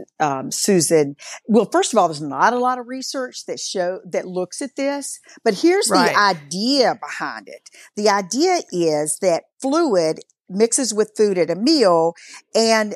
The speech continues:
Speaker 1: that's gonna allow the food to empty out of the stomach faster. Normally, the food is gonna be in there for three and a half, four hours if it's more protein, because that's how long protein takes to digest.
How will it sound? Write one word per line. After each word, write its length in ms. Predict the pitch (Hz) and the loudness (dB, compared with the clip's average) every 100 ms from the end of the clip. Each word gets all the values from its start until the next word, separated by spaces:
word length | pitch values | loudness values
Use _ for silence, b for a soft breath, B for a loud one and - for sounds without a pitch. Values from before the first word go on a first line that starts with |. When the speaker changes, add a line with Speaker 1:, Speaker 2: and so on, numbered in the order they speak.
| - | -14
Speaker 1:
that's 500 | 180 151 214 233 - | -18 -4 -2 -2 -8
gonna 240 | - 240 185 | -6 -4 -2
allow 640 | 170 165 170 202 233 254 | -6 -6 -2 0 0 -2
the 160 | 220 - - | -6 -14 -2
food 440 | 196 180 175 170 | 0 0 -4 -8
to 160 | - - _ | -12 -14 _
empty 460 | 202 208 - 208 | -8 -8 -6 0
out 160 | 165 160 | 2 2
of 80 | 165 | -2
the 80 | 165 | -4
stomach 420 | - 160 135 - _ | 0 0 0 -6 _
faster. 540 | 202 196 196 - 151 b b b | 2 4 0 -4 -8 b b b
Normally, 480 | 240 320 320 226 190 | 2 2 2 0 -2
the 100 | 180 | -8
food 340 | - 226 214 | -8 -8 -6
is 200 | 185 165 | -8 -8
gonna 160 | 196 160 | -8 -6
be 180 | 165 170 | -6 -6
in 120 | 170 | -2
there 180 | 165 160 | -2 -2
for 80 | 214 | -8
three 220 | 277 254 | -4 -4
and 40 | |
a 40 | 208 | -2
half, 140 | 180 | -4
four 180 | - 170 | -4 0
hours 480 | 165 160 160 160 - 240 | 2 2 0 -6 -2 -2
if 100 | 233 | -2
it's 160 | - | -2
more 240 | 233 208 185 | 0 2 2
protein, 760 | - 311 302 - 185 147 147 170 b _ | 2 2 2 -2 -2 -2 -6 -12 b _
because 180 | 220 202 | -2 2
that's 200 | 196 208 | 2 4
how 120 | 190 | 2
long 220 | 170 160 | 2 -6
protein 400 | - 269 254 170 | -2 -2 0 -6
takes 300 | 165 156 - | -4 -4 -4
to 120 | - | -8
digest. 640 | 160 147 165 110 - - | -8 -6 -4 -4 -6 -10